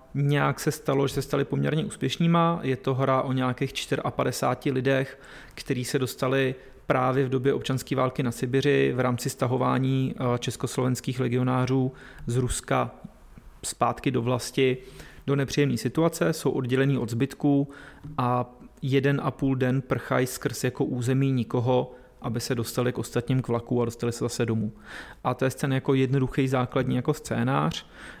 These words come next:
Je samozřejmě postavený na tom, že je to čtyřapadesát individualit, který mají jako různý cíle, motivace, smýšlení, vztahy, jako tajemství, eh,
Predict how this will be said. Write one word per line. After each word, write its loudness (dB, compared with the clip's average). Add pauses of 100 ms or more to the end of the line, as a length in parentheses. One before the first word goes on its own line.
Je 2
samozřejmě 2 (260)
postavený 0
na 0
tom, 0
že 0 (440)
je -2
to -2
čtyřapadesát 0
individualit, 2
který -2
mají 2
jako 0
různý 2
cíle, 2
motivace, 0
smýšlení, 0
vztahy, 0
jako -6
tajemství, -2
eh, -18